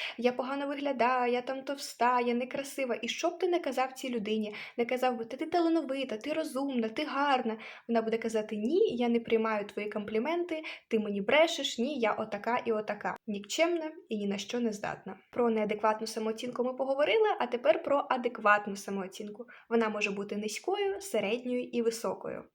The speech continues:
Якщо та була тільки занижена і завищена, то ця може бути низька, середня і висока. Які ж критерії низької самооцінки, проблем з самооцінкою? Я беру свій чарівний блокнотик і поговоримо про це.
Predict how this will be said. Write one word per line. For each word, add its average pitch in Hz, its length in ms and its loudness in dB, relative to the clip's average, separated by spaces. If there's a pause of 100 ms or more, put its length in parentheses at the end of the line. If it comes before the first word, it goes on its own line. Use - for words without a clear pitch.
(360)
Якщо 214 300 -2
та 202 140 0
була 190 220 -4
тільки 196 300 -8
занижена 202 560 -4
і 214 140 -6
завищена, 370 560 0 (320)
то 220 100 -4
ця 247 180 2
може 233 220 2
бути 208 240 -2
низька, 214 500 0
середня 202 640 0
і 277 80 -2
висока. 277 460 -8 (260)
Які 226 240 -2
ж - 80 -6
критерії 247 460 0
низької 226 440 2
самооцінки, 226 720 -4
проблем 240 480 2
з 196 100 -6
самооцінкою? 196 720 -8 (440)
Я 220 160 2
беру 208 200 -4
свій 208 240 -10
чарівний 202 400 -6
блокнотик 226 680 -4 (100)
і 254 240 -4 (240)
поговоримо 214 580 0
про 208 180 -8
це. - 260 -8